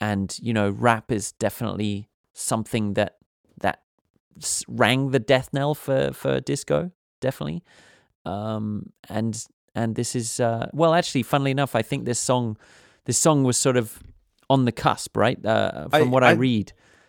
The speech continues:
Speaker 2: Yeah, I kind of feel like rather than being the death knell of disco, I, I think it's more like, uh, had, had evolved out of and in parallel with, you know, and, and sort of
Speaker 1: Mm-hmm.
Speaker 2: incorporates elements of disco,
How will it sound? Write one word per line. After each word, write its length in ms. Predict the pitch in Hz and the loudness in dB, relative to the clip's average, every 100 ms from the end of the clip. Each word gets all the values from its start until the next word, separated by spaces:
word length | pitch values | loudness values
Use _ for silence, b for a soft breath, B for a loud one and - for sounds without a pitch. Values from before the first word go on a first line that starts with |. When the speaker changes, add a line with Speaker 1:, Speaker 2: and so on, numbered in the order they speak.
| b | b
Speaker 2:
Yeah, 200 | 139 170 | 4 6
I 120 | 202 | 6
kind 300 | 214 - 254 | 4 0 0
of 60 | 233 | 0
feel 240 | - 233 | 2 4
like 220 | 220 196 185 | 6 4 6
rather 260 | 185 180 | 6 4
than 280 | 170 165 156 | 2 0 2
being 220 | 156 156 | 2 4
the 80 | 143 | 2
death 340 | 135 156 165 - | 4 2 2 2
knell 180 | 135 120 | 4 4
of 140 | 110 | 2
disco, 380 | 123 135 - 107 | -2 -2 4 6
I, 280 | 104 - 120 | 6 6 4
I 20 | |
think 240 | - 165 | 4 0
it's 360 | 156 131 - - | 0 0 -6 -6
more 640 | 131 113 120 120 120 123 120 | -4 -2 0 2 4 4 6
like, 360 | 113 107 - - | 6 4 2 0
uh, 600 | 101 98 98 95 92 87 _ - - | 2 4 2 0 -2 -6 _ -18 -10
had, 260 | 110 107 107 117 | 0 0 0 -4
had 360 | 113 107 101 | 0 0 0
evolved 720 | 110 107 120 123 110 104 - - - - | -2 4 6 8 6 0 -18 -20 -20 0
out 240 | 117 139 | 4 6
of 400 | 110 98 101 101 - | 8 6 2 -4 0
and 200 | 113 110 | 2 2
in 140 | 110 | 0
parallel 500 | - 110 107 107 123 | 2 4 6 6 6
with, 480 | 120 123 82 - - | 6 4 2 -6 -8
you 120 | 117 | -2
know, 160 | 120 98 | 2 2
and, 340 | 92 104 107 - | 0 0 -2 0
and 200 | 110 107 | -2 0
sort 200 | 120 113 | 2 2
of 80 | |
Speaker 1:
Mm-hmm. 80 | 113 | 2
Speaker 2:
incorporates 800 | 110 - 131 127 123 113 104 - | -2 6 4 6 6 6 4 -2
elements 480 | 104 135 127 101 - | 2 4 4 2 0
of 120 | 98 | -2
disco, 480 | 92 98 - 104 98 | 0 -2 2 4 4